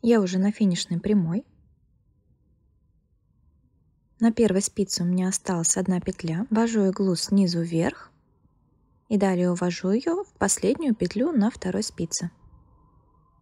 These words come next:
Две петли соединяю и увожу конец нити на изнаночную сторону. На изнанке хвостик нити закрепляем и прячем, проводя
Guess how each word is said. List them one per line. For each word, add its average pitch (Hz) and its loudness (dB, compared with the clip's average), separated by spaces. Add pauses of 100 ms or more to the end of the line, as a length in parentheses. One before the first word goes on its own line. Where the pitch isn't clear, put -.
(1400)
Две 214 6
петли 196 0
соединяю 175 -2 (2500)
и 233 4
увожу 220 4
конец 180 0
нити 247 0
на 208 4
изнаночную 185 2
сторону. 170 -4 (580)
На 233 6
изнанке 202 4
хвостик - -4
нити 190 0
закрепляем 190 -2 (680)
и 285 -4
прячем, 311 -6 (460)
проводя 202 0